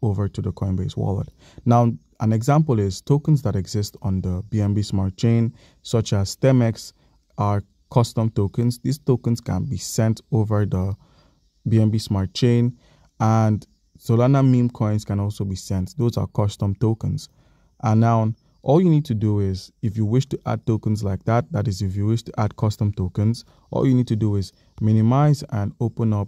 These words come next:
a wallet. Depending on the wallet you wish to use, in this video, we're gonna be working with the Trust Wallet. So open up your Trust Wallet. Uh, let's say we wanna send some Father tokens.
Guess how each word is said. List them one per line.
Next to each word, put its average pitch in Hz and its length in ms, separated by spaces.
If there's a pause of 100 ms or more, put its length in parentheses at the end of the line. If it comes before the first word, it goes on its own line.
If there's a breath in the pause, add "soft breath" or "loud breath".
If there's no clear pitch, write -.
(120)
a 101 80
wallet. 101 380 (420 soft breath)
Depending 170 340
on 127 100
the 113 60
wallet 113 340
you 101 120
wish 104 240
to 101 80
use, 117 380
in 113 100
this 123 160
video, 117 240
we're 101 60
gonna 113 180
be 117 100
working 101 360
with - 100
the - 120
Trust - 280
Wallet. 120 320 (340 soft breath)
So 110 340
open 160 260
up 156 120
your 117 120
Trust - 280
Wallet. 101 360 (480 soft breath)
Uh, 101 340
let's 117 240
say 123 120
we 110 100
wanna 107 240
send 107 340
some 98 220
Father 107 340
tokens. 101 580